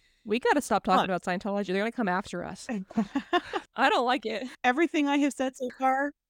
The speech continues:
Speaker 2: is on the public record. If they don't like that, <laughs> that's on them.
Speaker 1: Well, that's, they do that, though. Um, I, yikes.
Speaker 2: Uh, yeah. <laughs>
Speaker 1: So, so that closes out in nineteen eighty-five. We're gonna stop here because in nineteen eighty-six,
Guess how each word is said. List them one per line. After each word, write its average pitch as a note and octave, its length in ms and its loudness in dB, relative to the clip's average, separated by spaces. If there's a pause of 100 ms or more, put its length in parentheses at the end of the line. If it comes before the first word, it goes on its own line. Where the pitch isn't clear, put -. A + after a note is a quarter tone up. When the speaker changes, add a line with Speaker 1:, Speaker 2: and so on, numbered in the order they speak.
Speaker 2:
is A3+ 220 -2
on G#3 180 2
the G#3+ 80 0
public G3+ 380 -2
record. - 500 -4
If - 140 -8
they - 120 -6
don't C#4 180 -6
like F#4 220 -4
that, F3 260 -4 (180)
<laughs> - 160 -20
that's - 260 -8
on - 160 -4
them. D3 220 -4
Speaker 1:
Well, A3 220 4
that's, A#3+ 500 -2
they A3+ 220 0
do B3 220 0
that, E3+ 340 -2
though. F#3 240 -2
Um, G3 420 -4
I, F#3+ 480 -6 (200)
yikes. F3+ 220 -6
Speaker 2:
Uh, A3+ 360 2
yeah. G3 380 -4 (140)
<laughs> D4+ 220 -2
Speaker 1:
So, E4+ 380 2 (500)
so C4 220 0
that C#4 260 4 (100)
closes C#4+ 380 2
out G3 340 4 (440)
in F#3+ 80 -6
nineteen G3 340 -2
eighty-five. F3+ 600 -2 (600)
We're G#3+ 120 -2
gonna A3+ 180 -2
stop C4+ 380 0
here F#3 480 0
because G#3+ 220 -6
in G3+ 100 0
nineteen A3+ 280 -2
eighty-six, B3+ 680 -2